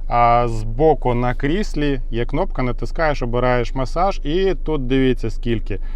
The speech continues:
Котячі лапки, хвиля, розтягування, поперек, плечі, змія, збоку в бік, метелик. Давайте спробуємо котячі лапки. Третій.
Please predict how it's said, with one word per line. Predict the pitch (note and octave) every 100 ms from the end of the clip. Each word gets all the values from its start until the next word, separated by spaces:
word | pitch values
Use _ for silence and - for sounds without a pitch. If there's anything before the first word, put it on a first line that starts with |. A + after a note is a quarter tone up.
| -
Котячі | - A#2+ C#3+ C#3+ D#3+
лапки, | C#3 C3+ A#2+ - G#2+
хвиля, | - A#2+ A#2+ D3 C#3+ A#2+
розтягування, | A#2 A#2+ - - D#3+ C#3+ C#3 C3 B2 B2 A#2+
поперек, | C#3+ D3+ - C#3+ C#3 B2
плечі, | - C3 C3+ D3 C#3+ - C3+
змія, | A#2+ A2 B2+ C3 C#3 D#3+ E3 - - - -
збоку | A2 G#2+ A2+ F3 F3 D#3
в | C3+
бік, | B2 D#3 E3 -
метелик. | A#2+ C3+ C#3 D#3+ F3+ F3+ F3 D3+ - - - - -
Давайте | B2+ C3+ B2+ B2+
спробуємо | - C#3 C3 A#2+ B2+ B2 B2 A#2 - - - - -
котячі | C3 B2 B2+ A#2+ C3
лапки. | D3+ G#3 - F3+ F3 E3 - - - - - - - - -
Третій. | C#3 D3 C#3+ B2+ - A2+ F2+